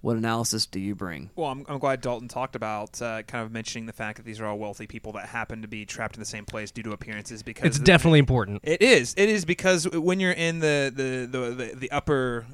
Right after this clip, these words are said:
Speaker 2: middle class, upper class, you know, and you're, and you're working, or you just have a lot of wealth, like, you, you wanna
Speaker 3: I
Speaker 2: appear
Speaker 3: mean,
Speaker 2: to have relationships
Speaker 3: and,
Speaker 2: with people,
Speaker 3: and let's be
Speaker 2: right?
Speaker 3: clear, this is not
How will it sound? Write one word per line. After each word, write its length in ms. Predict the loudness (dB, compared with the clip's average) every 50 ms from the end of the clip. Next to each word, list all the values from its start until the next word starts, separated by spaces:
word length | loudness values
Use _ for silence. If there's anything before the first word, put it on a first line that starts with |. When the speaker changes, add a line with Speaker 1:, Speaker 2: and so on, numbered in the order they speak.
| -12
Speaker 2:
middle 220 | -8 -6 -4 -4 -4
class, 500 | -6 -6 -4 -2 0 0 -2 -2 -4 -8
upper 180 | -8 -8 -10 -12
class, 720 | -12 -12 -6 -2 -2 0 0 -2 -4 -6 -6 -6 -8 -10 -10
you 80 | -10
know, 200 | -10 -8 -6 -6
and 80 | -6 -6
you're, 140 | -6 -6 -6 -8
and 80 | -8
you're 100 | -10 -8
working, 480 | -6 -6 -6 -6 -4 -6 -6 -6 -8 -12 -16 -20 _ _ _ _
or 160 | -6 -4 -4
you 100 | -4 -4
just 120 | -6 -6 -6
have 80 | -4
a 40 | -4
lot 120 | -2 -4
of 80 | -2 2
wealth, 300 | 4 4 4 4 2 0
like, 160 | -2 -4 -2 -4
you, 120 | -8 -8 -8
you 120 | -8 -6
wanna 220 | -2 0 0 0 0
Speaker 3:
I 60 | -2
Speaker 2:
appear 380 | -4 -2 0 4 8 10 10
Speaker 3:
mean, 100 | 10 10
Speaker 2:
to 80 | 6 6
have 160 | 6 6 6
relationships 500 | 8 6 6 4 2 2 2 2 2 2
Speaker 3:
and, 80 | 2 0
Speaker 2:
with 60 | 0
people, 280 | 0 -4 -4 -4 -2 2
Speaker 3:
and 100 | 6 6
let's 140 | 8 8 8
be 100 | 6 4
Speaker 2:
right? 60 | 4
Speaker 3:
clear, 220 | 4 4 2 4
this 200 | 4 2 2 2
is 80 | 4 4
not 260 | 4 4 4 2 0